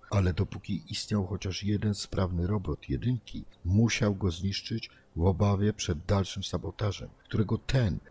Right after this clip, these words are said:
mógł dokonać na tysiące sposobów, mając w swej pamięci zapis wielu strategii i scenariuszy. Gdy więc nagle zobaczył na wskazaniach nadlatujące pociski, zaskoczony w pierwszym odruchu uruchomił procedurę startową,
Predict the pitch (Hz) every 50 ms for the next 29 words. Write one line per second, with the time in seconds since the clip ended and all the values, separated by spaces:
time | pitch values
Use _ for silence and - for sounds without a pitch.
0 | - 92 104 110 98 95 - 113 - - 113 113 110 101 - - - - 104 107
1 | 113 107 - - 123 - - - - 127 123 - - 110 - - - - - -
2 | - 104 87 85 - - - - - 90 92 98 101 98 95 - - - 104 -
3 | - 98 95 104 104 101 - - 92 87 101 98 - - 98 87 - - - 107
4 | 120 120 113 123 - - - 98 98 - - 95 87 85 92 - - - - -
5 | - - 82 80 78 73 71 65 - - - 71 67 - _ _ _ _ - _
6 | _ - - - 76 - 104 87 95 101 101 101 - - 110 113 113 101 104 104
7 | 101 87 95 101 80 101 101 101 - - 90 87 87 90 - - - - 95 87
8 | 87 98 101 101 95 85 - - 92 87 82 - - - - - 95 92 101 101
9 | - - 101 - - 90 - - 104 104 - - - - 104 107 - - - -
10 | - - - 71 - 110 107 - - - - 98 - - - 110 113 113 113 120
11 | - - - 113 110 - - - - 90 - - 87 - 104 110 - - - 110
12 | 92 - - 101 92 90 - - 113 107 104 104 98 - - 101 90 - - 92
13 | 104 101 98 95 92 - - - 98 85 - - 73 65 64 55